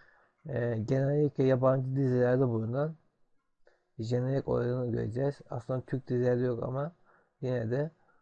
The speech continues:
e, bunu belirtmekte fayda gördüğü-, e, göreceğimi düşünüyorum. Dizilerde görüyorsunuz arkadaşlar, yabancı dizilerde. İlk önce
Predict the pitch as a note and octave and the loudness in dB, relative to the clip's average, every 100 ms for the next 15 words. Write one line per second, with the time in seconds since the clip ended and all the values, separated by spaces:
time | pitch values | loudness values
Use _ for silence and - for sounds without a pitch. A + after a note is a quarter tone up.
0 | _ _ - B2+ B2 A#2 A#2 A2+ C3 B2+ | _ _ -14 -8 -6 -4 -4 -2 0 2
1 | B2+ B2+ - B2 - C3 A#2+ C3 B2 A#2+ | 2 2 0 -6 -2 -4 0 2 2 2
2 | B2 A2 A#2 A#2 - B2 A#2+ A#2+ A#2 B2 | 0 0 -4 -6 -8 -8 -6 -6 -2 0
3 | A#2+ A2+ B2 B2 A2 A2 A2+ A#2 C#3+ - | 0 0 0 -2 -6 -8 -10 -8 -8 -12
4 | - _ _ _ _ - - - _ _ | -20 _ _ _ _ -20 -20 -20 _ _
5 | _ _ _ _ _ _ _ - - _ | _ _ _ _ _ _ _ -20 -20 _
6 | _ _ - - _ _ _ - B2+ C3+ | _ _ -20 -20 _ _ _ -6 -2 0
7 | C3+ C#3 C#3 C3+ C#3 - A#2 A2 A2+ A#2 | 2 2 2 2 0 0 -2 0 -2 -2
8 | A2+ A2 C#3+ D3 - B2 A2 A2 A2+ A2 | -6 -6 -6 -6 -8 -8 -6 -4 -4 -4
9 | G#2+ A2+ A2 A2+ - - B2+ B2+ | -6 -6 -4 -4 -4 -4 -2 -2